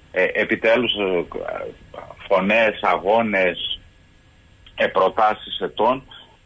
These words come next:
ε, τμήμα τους υιοθέτησε το Υπουργείο Οικονομικών και επιτέλους από την επόμενη χρονιά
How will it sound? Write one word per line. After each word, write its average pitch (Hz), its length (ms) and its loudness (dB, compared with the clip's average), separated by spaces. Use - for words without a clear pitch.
ε, 92 140 -2
τμήμα 117 460 0
τους 139 320 -6
υιοθέτησε 107 680 0
το 95 120 -4
Υπουργείο 92 320 -4
Οικονομικών 92 540 -2
και 123 80 0
επιτέλους 113 460 0
από 87 360 0
την 87 140 -4
επόμενη 107 480 2
χρονιά 98 420 0